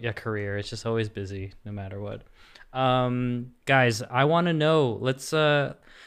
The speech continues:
let's try to, you know, let's have our listeners get to know us a little bit more. Is there anything K-pop-y that you guys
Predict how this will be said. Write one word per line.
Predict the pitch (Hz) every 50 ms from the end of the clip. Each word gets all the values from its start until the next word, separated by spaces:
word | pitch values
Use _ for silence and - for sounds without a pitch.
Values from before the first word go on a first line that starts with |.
| - _ -
let's | 190 208 - -
try | - 294 294 302
to, | 294 302 294 294 285 254
you | 220 240
know, | 262 254 262 254
let's | 240 220 233 240 247 -
have | - 262 254 240
our | 247 226
listeners | 208 226 214 - - 220 214 196 -
get | - 202 202
to | - - 185
know | 180 185 196 202
us | 196 - -
a | 123
little | 113 107 101 104 107
bit | 107 104
more. | 104 107 104 104 104 107
Is | 110 - -
there | 175 175
anything | 175 175 175 165 - - 165 160 156 156 156 151 147 143 143 - _ _ _ _ _ _ _ _ _ _ _ _ _ _ _ _ _ _ _
K-pop-y | - - 147 147 151 151 - 151 135 127 123 120 - - - 131 131 123 123 120 120 117 117 110
that | 117 107 107 113
you | 117 113
guys | 120 117 113 113 113 113 110 107 - - - -